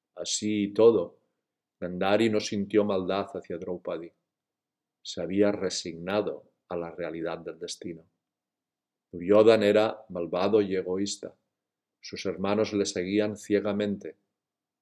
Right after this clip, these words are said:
Es seguro que iban a cosechar su recompensa legítima. La todopoderosa providencia lo controlaba todo.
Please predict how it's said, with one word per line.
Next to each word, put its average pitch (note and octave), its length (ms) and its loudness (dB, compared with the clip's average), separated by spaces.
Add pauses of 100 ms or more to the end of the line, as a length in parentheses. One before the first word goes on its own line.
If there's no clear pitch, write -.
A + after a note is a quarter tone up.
(280)
Es - 180 -6
seguro G2 460 4
que F#2 100 -4
iban F#2 240 -2
a F2+ 80 -8
cosechar A2 760 -4 (220)
su - 220 -10
recompensa F2 640 -6
legítima. F#2 640 -12 (960)
La F#2+ 120 -2
todopoderosa G2+ 720 4
providencia A2+ 640 8
lo A2 100 6
controlaba G#2 640 4
todo. G2+ 340 0